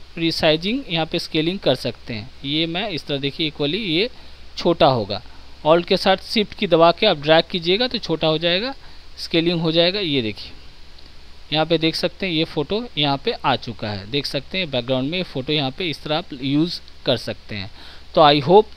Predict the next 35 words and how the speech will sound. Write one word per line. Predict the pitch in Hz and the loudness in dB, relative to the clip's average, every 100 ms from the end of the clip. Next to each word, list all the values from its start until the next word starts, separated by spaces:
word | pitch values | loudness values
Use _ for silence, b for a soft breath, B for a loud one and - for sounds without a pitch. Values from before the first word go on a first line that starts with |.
| - | -4
आपको | 156 - 160 | -4 -2 -4
समझ | - 156 175 | -2 0 0
में | 175 | 2
आ | 175 | 2
चुका | - 185 185 | 2 2 4
होगा | 185 196 | 4 2
कि | 190 190 - | -2 -4 2
कैसे | 156 156 196 | 2 2 0
हम | 190 | 0
लोग | 190 196 - | 0 -2 2
crop | 160 156 170 - | 6 6 6 0
option | 151 - 196 185 - | 0 0 -2 -2 0
और | 156 160 | 4 4
ऐड | 165 165 | 6 2
layer | 160 160 160 | 2 2 2
mask | 151 160 165 - B B B - | 2 -2 -2 -10 B B B -2
के | 170 | 6
option | 139 135 - 165 | 6 6 0 0
के | 175 | 2
माध्यम | 147 139 160 175 | 4 4 2 -2
से | - 165 | 0 -2
इस | - | 0
तरह | 165 | -2
का | 160 | 0
round | 139 147 170 | 2 2 0
shape | 170 165 156 | -2 -2 -2
में | 175 | -6
photo | - 180 135 | -2 -4 -2
cutting, | 165 156 143 160 131 | 0 0 0 -2 2
गोल | 139 160 | 2 4
आकार | 160 139 151 151 | 2 2 2 2
का | 151 156 | 2 -2
गोल | 135 139 156 | 2 2 0
shape | - 151 143 | 0 -4 -4
में | 165 | -6